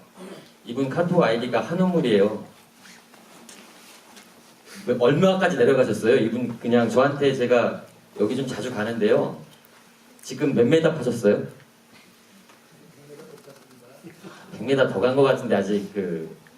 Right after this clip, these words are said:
못 가셨다고 하는데, 어, 실질적으로는 정말, 어, 한우물 파셔가지고 꽤 많은, 네,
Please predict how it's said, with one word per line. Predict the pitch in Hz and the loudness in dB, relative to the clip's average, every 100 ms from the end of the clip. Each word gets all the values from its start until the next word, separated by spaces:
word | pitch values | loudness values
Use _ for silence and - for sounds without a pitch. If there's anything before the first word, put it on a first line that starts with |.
| - - _ _ _ - - - - _ - | -20 -20 _ _ _ -20 -20 -20 -20 _ -6
못 | 104 | 0
가셨다고 | 131 120 117 113 95 98 | 2 2 2 0 2 0
하는데, | 117 113 104 104 110 - - - - - - | 0 0 2 2 2 -2 -6 -18 -20 -20 -8
어, | - 98 95 90 - - | 0 2 2 -2 -12 -10
실질적으로는 | 160 156 175 165 156 139 127 120 110 - - _ _ | -6 0 4 4 4 2 0 0 -2 -10 -20 _ _
정말, | - - 139 139 120 120 92 87 - | -18 -12 0 2 2 0 -2 -6 -10
어, | 90 92 90 | -6 -4 -4
한우물 | 139 151 139 | -2 0 0
파셔가지고 | 143 143 143 - - - 208 - - - - - - _ _ | 0 0 0 0 -2 0 2 0 -2 -14 -20 -20 -20 _ _
꽤 | 151 139 | -2 0
많은, | 90 98 117 107 - - - _ _ - | 0 -2 -2 -2 -4 -10 -20 _ _ -14
네, | 87 85 | -8 -8